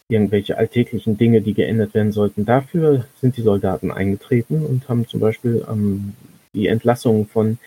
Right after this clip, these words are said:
in ihren Augen unrechtmäßig festgenommenen Kameraden erwirkt. Und dadurch, dass sie halt einfach vors, äh, Gefängnis, vors Militärgefängnis gezogen sind und da lautstark demonstriert haben. Und dann haben die einen Redelsführer reingeschickt, der hat dann gesagt,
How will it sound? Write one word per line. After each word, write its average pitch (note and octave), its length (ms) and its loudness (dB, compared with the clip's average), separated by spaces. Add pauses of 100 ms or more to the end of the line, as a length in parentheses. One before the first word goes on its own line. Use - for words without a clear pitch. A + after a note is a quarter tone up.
(200)
in B2 100 2
ihren A2+ 380 2
Augen G#2 400 0
unrechtmäßig G#2+ 880 0
festgenommenen G#2 580 0
Kameraden G#2 580 -4
erwirkt. A2+ 380 -2 (1040)
Und A#2+ 140 0
dadurch, G#2 240 2
dass - 140 0
sie A#2 120 0
halt G#2 140 -2
einfach G#2+ 280 -2
vors, - 420 -4
äh, G2+ 240 -4
Gefängnis, A2 480 -2
vors - 220 -8
Militärgefängnis A2+ 720 -2
gezogen B2 360 0
sind B2 240 -2
und A#2+ 160 -2
da A#2 240 0 (460)
lautstark A#2 520 0
demonstriert A2+ 580 0
haben. A#2+ 280 0
Und A2+ 160 -2
dann A2 100 -2
haben A2+ 140 0
die A2+ 60 2
einen G#2 100 0
Redelsführer A#2 640 0
reingeschickt, C3 520 -2
der A2 140 2
hat G#2+ 160 -2
dann G#2 200 -2
gesagt, A2+ 280 -6